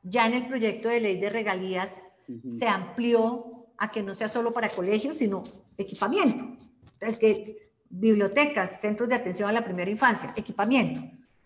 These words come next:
Speaker 1: Bien, bien ejecutadas esas regalías. Y el, ese es un frente de trabajo. Y el otro frente de trabajo es tener los pliegos tipo. Entonces, ¿por qué Camacol ahora habla de, porque, porque, porque sí necesitamos que haya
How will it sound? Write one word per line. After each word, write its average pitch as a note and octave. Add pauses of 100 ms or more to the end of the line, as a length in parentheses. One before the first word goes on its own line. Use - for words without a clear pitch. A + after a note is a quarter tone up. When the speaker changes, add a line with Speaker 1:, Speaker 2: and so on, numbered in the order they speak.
(200)
Speaker 1:
Bien, B3+
bien B3+
ejecutadas A3
esas A#3
regalías. G3 (340)
Y A3
el, A#3+
ese G#3+
es A3+
un B3
frente A#3
de A3+
trabajo. F3+
Y G#3+
el G#3+
otro B3+
frente B3+
de B3+
trabajo B3
es A3
tener A#3
los A#3
pliegos A#3
tipo. - (420)
Entonces, A3
¿por G3+
qué A3
Camacol A3+
ahora A#3
habla A#3
de, A3+
porque, A#3+
porque, A3
porque A3+
sí E4+
necesitamos B3+
que B3+
haya G#3+